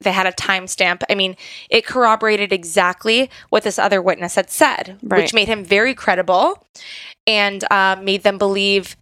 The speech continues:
Speaker 1: the account of the person Tracy was with even more. After they found Tracy's car, a mechanic inspected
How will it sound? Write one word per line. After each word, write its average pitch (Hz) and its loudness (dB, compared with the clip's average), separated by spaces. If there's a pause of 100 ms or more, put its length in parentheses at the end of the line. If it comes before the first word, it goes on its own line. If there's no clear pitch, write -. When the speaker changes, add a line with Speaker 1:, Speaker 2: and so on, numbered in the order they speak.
(420)
Speaker 1:
the 208 0
account 202 0
of 185 -4
the 196 2
person 202 -4 (240)
Tracy 208 -2
was 196 -6
with 370 2
even 202 -2
more. 208 0 (340)
After - -2
they 381 0
found 370 0
Tracy's 247 -2
car, 226 2
a 226 4
mechanic 214 -2
inspected 247 0